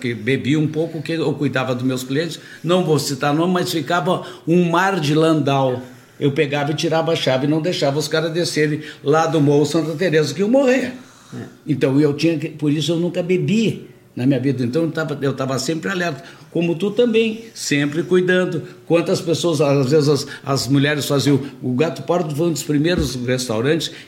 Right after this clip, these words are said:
Speaker 1: que, assim, grupo de senhoras,
Speaker 2: É verdade.
Speaker 1: assim, o cara, "Ah, eu sei que ela tá lá no Gato Pardo." E aí tu dava atenção.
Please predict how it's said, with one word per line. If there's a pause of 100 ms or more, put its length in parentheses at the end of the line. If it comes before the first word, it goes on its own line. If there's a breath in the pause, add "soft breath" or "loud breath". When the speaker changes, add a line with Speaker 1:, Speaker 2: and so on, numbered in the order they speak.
Speaker 1:
que,
assim,
grupo
de
senhoras, (480)
Speaker 2:
É
verdade.
Speaker 1:
assim, (100)
o
cara,
"Ah,
eu
sei
que
ela
tá
lá
no
Gato
Pardo." (320 loud breath)
E
aí
tu
dava
atenção.